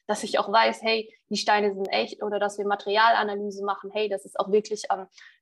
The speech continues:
neunhundertfünfundzwanzig Sterling Silber und das ist achtzehn Karat für May Gold und ich will auch eine Schichtdickenmessung, dass ich auch weiß, dass es mindestens vier Mikron sind. Also ich bin da sehr, sehr, ähm, streng und auch s-, streng zu mir selber, deswegen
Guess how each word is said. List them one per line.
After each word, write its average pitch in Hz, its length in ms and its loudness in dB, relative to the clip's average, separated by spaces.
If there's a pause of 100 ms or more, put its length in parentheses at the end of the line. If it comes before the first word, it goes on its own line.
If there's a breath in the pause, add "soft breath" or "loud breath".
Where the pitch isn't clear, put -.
neunhundertfünfundzwanzig 208 1000 2
Sterling 202 440 4
Silber 226 440 4
und 196 120 -6
das 196 140 -10
ist - 140 -16
achtzehn - 280 -4
Karat 196 320 2
für 202 120 -2
May 190 180 2
Gold 226 380 6
und 196 80 -2
ich 202 100 -16
will 208 160 -2
auch 202 140 0
eine 202 120 -4
Schichtdickenmessung, 214 960 -2 (280 soft breath)
dass 208 160 -2
ich 202 160 0
auch 202 120 2
weiß, 277 240 6
dass 233 160 -2
es 214 120 -12
mindestens 220 460 -6
vier 220 160 0
Mikron 220 500 2
sind. 226 160 2
Also 196 220 0
ich 214 160 -8
bin 220 140 -4
da 196 160 0
sehr, 233 220 4
sehr, 226 240 -2 (640)
ähm, 202 280 -2
streng 233 520 -2
und 202 160 2
auch 208 120 4
s-, - 280 -6
streng 247 300 0
zu 247 100 -4
mir 202 160 4
selber, 190 380 4
deswegen 185 640 -6